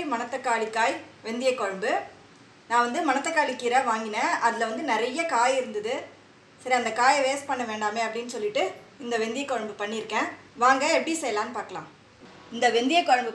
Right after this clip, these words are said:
பண்றதுக்கு ஒரு பொடி ஒண்ணு ப்ரிப்பேர் பண்ணிக்க போறோம். அதுக்கு தேவையான இன்கிரிடியன்ட்ஸ் சொல்றேன். இது தனியா, இந்த கரண்டியில ஒரு கரண்டி தனியா எடுத்துட்டுருக்கேன். முக்கால் கரண்டி துவரம்பருப்பு,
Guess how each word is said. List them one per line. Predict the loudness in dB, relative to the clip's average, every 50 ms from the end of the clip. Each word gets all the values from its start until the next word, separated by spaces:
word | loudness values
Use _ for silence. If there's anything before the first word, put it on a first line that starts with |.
| -2
பண்றதுக்கு | -2 -2 -2 -4 -6 -6 -6 -6 -4 -2 0 0 2 2
ஒரு | 4 4 4 4 2 0 -6 -6 -4
பொடி | -2 0 2 2 2 2
ஒண்ணு | 2 0 -4 -6
ப்ரிப்பேர் | -4 2 2 2 2 2 -2
பண்ணிக்க | -8 -8 -8 -12 -8 -6
போறோம். | -4 -2 0 0 0 0 -2 -8 -18 -20 -20 -20 -8 -2 0 0
அதுக்கு | 0 0 0 0 2 2 2 0 2 2
தேவையான | 4 4 4 6 4 4 4 4 2 0 0
இன்கிரிடியன்ட்ஸ் | -2 -4 -6 -4 -2 0 0 -2 -2 -6 -6 -4
சொல்றேன். | -4 -2 0 -2 -2 -2 -4 -8 -14 -20 -20 -20 -20 -20 -20 -20 -20 -20 -20 -20 -20 -20 -20 -18 -16 -14 -14 -14 -12 -10 -8 -2
இது | -2 -2 0 2 4 4
தனியா, | 6 6 6 4 4 4 4 2 -2 -6 -12 -20 -20 -20 -20 -20 -20 -20 -20 -20 -18 -10 -4
இந்த | 0 0 0 2 4
கரண்டியில | 4 4 4 4 2 4 6 6 8 6 6 2 -2 -2 -2
ஒரு | -2 0 0 -2
கரண்டி | -2 -2 -2 -4 -2 0 -2
தனியா | 0 0 2 0 0
எடுத்துட்டுருக்கேன். | 0 -2 -8 -10 -10 -10 -6 -4 -2 0 -2 -2 -4 -10 -18 -20 -20 -20 -20 -20 -20 -20 -20 -20 -20 -20 -20 -12 -6 -4
முக்கால் | -4 0 4 6 8 8 8 6
கரண்டி | 4 2 2 2 2 2 0 0 -4 -8 -16 -18 -6 2
துவரம்பருப்பு, | 6 6 6 6 4 2 0 -2 -2 -2 0 0